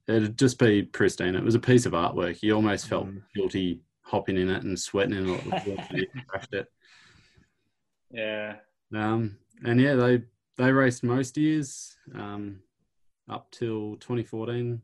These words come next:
Speaker 1: Bridge was the last race with them. Um, in the gaps, I'd ridden with other teams. Um, had a race with, uh, Platt Racing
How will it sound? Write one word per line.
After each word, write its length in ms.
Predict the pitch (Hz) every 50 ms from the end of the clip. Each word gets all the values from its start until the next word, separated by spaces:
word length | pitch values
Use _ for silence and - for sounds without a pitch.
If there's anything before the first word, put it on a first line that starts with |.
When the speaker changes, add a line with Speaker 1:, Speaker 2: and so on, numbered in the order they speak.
| _ _ _
Speaker 1:
Bridge 280 | - 120 127 131 123 -
was 120 | 117 113
the 60 | - 110
last 400 | 110 113 120 120 120 - _ _
race 280 | - 117 120 120 123 -
with 100 | 120 110
them. 300 | 127 139 160 180 170 151 _ _ _ _ -
Um, 380 | 110 104 98 98 101 101 - - -
in 200 | 123 120 113 110
the 240 | 104 104 104 101 - _ _ _ _ -
gaps, 340 | 120 113 117 113 - -
I'd 160 | 113 107 101 101
ridden 280 | 104 104 104 104 104
with 80 | 101 101
other 220 | 107 110 110 117
teams. 640 | 117 - 123 123 117 120 120 120 120 - - - - - - - _ _ _ _ _ _ _ _ _ _ _ -
Um, 480 | 104 101 101 101 104 101 98 98 98 - _ _ _ _ _ _ - -
had 200 | 117 113 107 104
a 40 | 101
race 360 | 104 104 107 107 - - -
with, 260 | 104 101 95 92 90 - - - - - - _ -
uh, 240 | 107 101 98 98 95
Platt 280 | - - - 113 - -
Racing 600 | 107 113 117 117 - 123 120 117 117 113 107